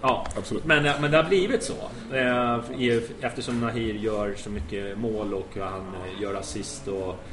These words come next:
Speaker 1: och då blir det den uppenbara jämförelsen på det sättet. Men
Speaker 2: Mm.
Speaker 1: det är ju så att det är ju på den, tyvärr, eh, jag vill också se Nahir i, i Hammarby. Absolut. Det hade ju varit optimalt. Men nu har vi ju liksom en uppsjö utav mittfältare.
Speaker 2: Du skulle ha sålt Erik då?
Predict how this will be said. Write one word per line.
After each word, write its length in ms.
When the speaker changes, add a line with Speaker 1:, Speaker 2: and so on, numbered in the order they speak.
Speaker 1:
och 60
då 80
blir 240
det 340
den 160
uppenbara 480
jämförelsen 720
på 60
det 200
sättet. 260
Men 120
Speaker 2:
Mm. 140
Speaker 1:
det 80
är 280
ju 60
så 280
att 160
det 60
är 40
ju 180
på 80
den, 360
tyvärr, 440
eh, 340
jag 300
vill 140
också 260
se 240
Nahir 380
i, 60
i 40
Hammarby. 260
Absolut. 360
Det 60
hade 140
ju 60
varit 280
optimalt. 500
Men 100
nu 80
har 240
vi 100
ju 60
liksom 260
en 80
uppsjö 600
utav 220
mittfältare. 600
Speaker 2:
Du 40
skulle 200
ha 60
sålt 260
Erik 340
då? 60